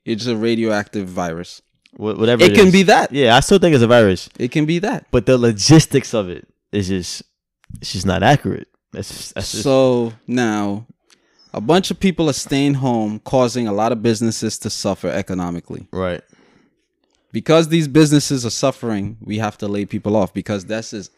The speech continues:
Speaker 1: unnecessary expenditure for the business.
Speaker 2: Right.
Speaker 1: Why would we be paying these niggas for what?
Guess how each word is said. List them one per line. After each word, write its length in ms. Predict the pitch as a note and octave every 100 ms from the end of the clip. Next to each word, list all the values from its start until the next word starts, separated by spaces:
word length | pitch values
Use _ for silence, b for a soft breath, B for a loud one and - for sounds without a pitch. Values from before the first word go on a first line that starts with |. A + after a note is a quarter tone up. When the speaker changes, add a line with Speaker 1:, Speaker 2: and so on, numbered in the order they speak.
| b
Speaker 1:
unnecessary 760 | D3+ D#3+ D#3+ D#3 - - D3 C3+
expenditure 560 | A#2+ - D3 C#3+ - A#2
for 160 | -
the 80 | C3
business. 500 | C#3+ E3+ A#2+ F#2 - _ _
Speaker 2:
Right. 280 | F#2 F2+ C#2 _
Speaker 1:
Why 140 | -
would 160 | A2+ D#3
we 100 | D#3+
be 140 | D3
paying 280 | C#3 D3 D3+
these 180 | C#3+ C3+
niggas 300 | C#3+ C3+ C3
for 180 | - D3+
what? 240 | - -